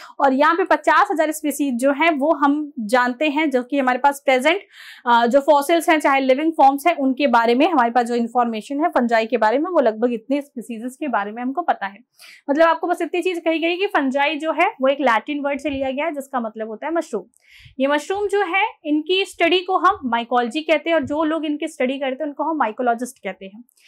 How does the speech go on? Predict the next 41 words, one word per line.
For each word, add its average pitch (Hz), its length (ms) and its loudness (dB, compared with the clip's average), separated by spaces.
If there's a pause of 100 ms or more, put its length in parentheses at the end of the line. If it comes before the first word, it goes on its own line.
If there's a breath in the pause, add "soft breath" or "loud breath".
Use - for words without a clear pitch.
(280 loud breath)
इनके 320 220 4
पास 440 220 2
क्लोरोफिल 349 460 0
नहीं 370 160 -2
होता, 359 200 0
तो 359 120 -4
ये 330 280 -4
achlorophyllous 330 640 0
होते 330 180 0
हैं, 339 260 -2 (100)
heterotrophs 339 560 -4
होते 330 180 -2
हैं, 320 160 -4
इनकी 311 200 -4
प्लांट 339 340 0
बॉडी 330 240 2
thalloid 262 500 -2
होती 320 280 -2
है, 349 160 0 (360 soft breath)
हाइफी 403 680 2
से 381 80 0
मिलकर 339 260 0
इनकी 339 240 0
प्लांट 294 280 -2
बॉडी 285 200 0
बनती 285 260 0
है, 330 60 0
और 320 60 -2
हाइफी 262 340 -2
जब 285 160 -2
नेटवर्क 254 400 -2
लाइक 254 160 0
स्ट्रक्चर 254 340 -8
बनाती 226 300 -6
है 285 60 -10
तो 285 60 -8
उसे 262 140 -8
हम 247 160 -6
mycelium 214 300 -4
कहते 202 500 -14
हैं। 202 180 -20